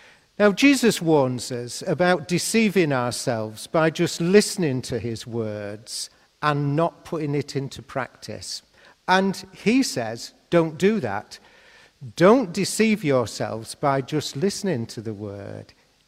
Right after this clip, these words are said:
Instead, put it into practice." So here's an opportunity for us. Overflowing with thankfulness.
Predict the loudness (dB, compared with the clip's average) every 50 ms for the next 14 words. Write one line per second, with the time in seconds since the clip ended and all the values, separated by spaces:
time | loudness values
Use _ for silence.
0 | _ _ 6 6 6 6 2 -2 -4 -6 -2 0 2 2 2 2 -2 -6 -10 -18
1 | -20 _ _ _ _ _ _ _ _ _ _ _ _ _ _ -2 0 0 0 0
2 | -4 -4 -4 -4 -8 -12 -16 -16 _ _ -4 -2 -2 -2 -2 -6 -10 -12 _ _
3 | -12 -12 -12 -4 -2 -2 -2 -2 -6 -14 -14 -12 -12 -12 -12 -14 -14 -16 -16 -20
4 | _ _ _ _ _ _ _ _ _ 0 2 4 4 6 6 4 4 2 2 4
5 | 4 4 4 0 -6 -6 -2 0 0 2 2 0 -2 -2 -6 -10 -10 -10 -12 -12
6 | -12 -12 -12 -14 -16 -18 -20 _ _ _ _ _ _ _ -20 -20 _ _ _ _
7 | _ _ _ _ _ _ _ _ _ _ _ _ _ _ _ _ _ _ _ _
8 | 2 4 4 6 6 4 0 -2 0 0 0 0 -2 -6 -4 0 0 2 2 2
9 | 0 0 0 -2 -4 -6 -8 -12 _ -10 -4 0 0 0 -2 -4 -8 -8 -6 -6
10 | -6 -6 -10 -14 -14 -14 -12 -12 -12 -14 -16 -16 -16 -16 -14 -16 -16